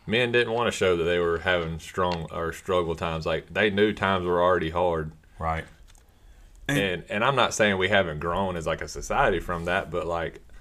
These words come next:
Speaker 1: I'm one of these people, I don't want, I don't want people to know if I'm, if I'm struggling.
Speaker 2: Right.
Speaker 1: I'd rather
Speaker 2: Right.
Speaker 1: just hold it down and just keep moving,
Speaker 2: Right.
Speaker 1: keep my head down and keep pushing. I mean,
Speaker 2: Right.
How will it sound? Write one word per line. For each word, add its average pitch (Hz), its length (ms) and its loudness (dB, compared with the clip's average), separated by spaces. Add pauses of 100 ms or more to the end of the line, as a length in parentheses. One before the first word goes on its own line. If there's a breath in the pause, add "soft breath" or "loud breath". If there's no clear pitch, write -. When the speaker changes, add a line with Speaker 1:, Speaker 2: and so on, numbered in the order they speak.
(1160 soft breath)
Speaker 1:
I'm 110 200 0
one 107 140 0
of 90 60 0
these 82 120 -4
people, 92 220 0
I 76 200 2
don't 269 140 -2
want, 98 200 -4 (320)
I 110 120 2
don't 269 120 2
want 92 160 0
people 85 240 -2
to 82 60 -4
know 85 180 0
if - 160 -4
I'm, 73 200 -4 (300)
if - 140 -10
I'm 101 160 -2
struggling. 69 440 -8
Speaker 2:
Right. 78 360 2 (180)
Speaker 1:
I'd - 200 2
rather 95 140 6
Speaker 2:
Right. 85 80 2
Speaker 1:
just 85 140 -4
hold 92 200 2
it 82 80 -4
down 90 260 0
and 87 100 -6
just 87 200 -6
keep 95 200 -4
moving, 92 460 0
Speaker 2:
Right. 82 180 4
Speaker 1:
keep 80 120 2
my 87 100 -2
head 101 200 4
down 95 200 2
and 87 80 -4
keep 104 220 -2
pushing. 101 340 2
I 85 60 -4
mean, 87 160 -2
Speaker 2:
Right. 78 260 0